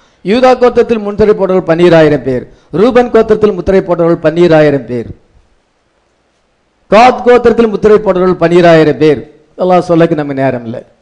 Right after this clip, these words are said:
இல்ல, எட்டாம் வசனம் வரைக்கும் நீங்க வாசிக்கும் பொழுது ஒவ்வொரு கோத்திரத்திலையும் பன்னிரெண்டாயிரம், பன்னிரெண்டாயிரம் பேர். கரெக்டா ஒரு number கூடயும் கிடையாது, ஒரு number குறையும் கிடையாது,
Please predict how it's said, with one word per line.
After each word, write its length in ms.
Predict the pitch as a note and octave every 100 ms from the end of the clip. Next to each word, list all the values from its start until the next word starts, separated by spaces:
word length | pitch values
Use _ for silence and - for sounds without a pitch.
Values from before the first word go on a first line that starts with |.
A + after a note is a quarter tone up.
| _ _ _ -
இல்ல, 100 | G#3+ G#3+
எட்டாம் 300 | G#3+ C4 B3
வசனம் 260 | A#3 G#3+ G3+
வரைக்கும் 240 | A3 A#3
நீங்க 140 | A3 F#3
வாசிக்கும் 400 | F#3 G#3 G#3 E3+
பொழுது 200 | D#3+ F#3+ B3 F3
ஒவ்வொரு 360 | F3+ G3+ C4 C4 C4
கோத்திரத்திலையும் 640 | A3 A#3 A#3 G#3 G#3 A#3 A3
பன்னிரெண்டாயிரம், 720 | F#3 G#3 G#3+ G3+ G3 G3 F3+ D#3+
பன்னிரெண்டாயிரம் 580 | F3 F3 E3+ D#3+ D3+
பேர். 140 | E3 F#3+ F3
கரெக்டா 440 | F#3+ A#3 - A3 F3 D#3
ஒரு 100 | E3
number 280 | F3+ G#3+ G#3+
கூடயும் 280 | G3+ G#3 F#3+
கிடையாது, 240 | F3+ F#3 F#3
ஒரு 80 | D#3
number 260 | D#3 D#3+ D#3
குறையும் 320 | D3 D3 C3+
கிடையாது, 260 | A#2+ A#2+